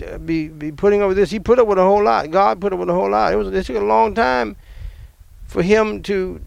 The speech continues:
to, to crack down on us.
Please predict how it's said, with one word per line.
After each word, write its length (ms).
to, 260
to 280
crack 400
down 640
on 200
us. 320